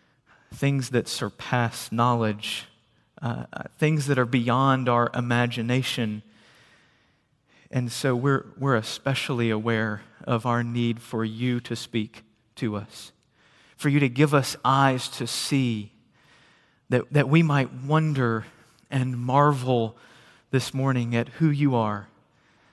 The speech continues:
at what you have done for us, at how you love us.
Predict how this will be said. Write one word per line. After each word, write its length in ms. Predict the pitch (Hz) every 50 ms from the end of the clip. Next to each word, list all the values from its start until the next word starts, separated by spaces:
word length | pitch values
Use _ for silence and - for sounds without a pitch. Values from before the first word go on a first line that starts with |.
| _ _ _ _ _ _ _ _ _ _ -
at 100 | - -
what 280 | 135 143 143 - -
you 80 | 160 147
have 120 | 135 123
done 220 | 131 127 120 120 123
for 260 | 120 - 131 113 113
us, 220 | 110 110 - -
at 140 | 117 123 120
how 260 | 123 - 135 131 139
you 220 | 139 127 127 127 120
love 260 | 117 113 110 110 110
us. 380 | 110 101 - - - - -